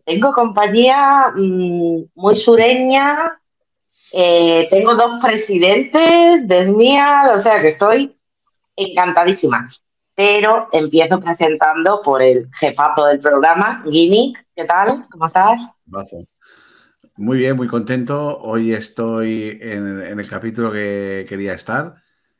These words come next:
Speaker 2: eh, en el que le decimos al señor, al señor John Ro-, John Ronald que no hace falta ser un elfo pa' molar.
Speaker 1: <laughs> Tenía que sacarlo, por supuesto.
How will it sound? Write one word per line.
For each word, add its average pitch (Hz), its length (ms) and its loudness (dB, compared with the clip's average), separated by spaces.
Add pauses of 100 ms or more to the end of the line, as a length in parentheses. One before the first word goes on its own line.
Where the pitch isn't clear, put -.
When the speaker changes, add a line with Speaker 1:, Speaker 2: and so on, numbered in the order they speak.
(160)
Speaker 2:
eh, 98 840 -10
en 104 200 -10
el 98 160 -10
que 101 220 -8
le 101 140 -8
decimos 110 420 -10
al 110 100 -6
señor, 107 720 -8
al 107 180 -10
señor 104 680 -8 (240)
John 101 380 -8
Ro-, 113 220 -4 (160)
John 113 180 -4
Ronald 123 500 -6
que 95 580 -10
no 110 100 -6
hace 113 140 -8
falta 110 300 -6
ser - 160 -8
un 107 100 -6
elfo 110 240 -8
pa' 92 100 -6
molar. 85 360 -10 (1400)
Speaker 1:
<laughs> 170 1040 -2 (840)
Tenía 175 320 2
que 170 100 0
sacarlo, 135 580 -2
por 135 140 -4
supuesto. - 500 -16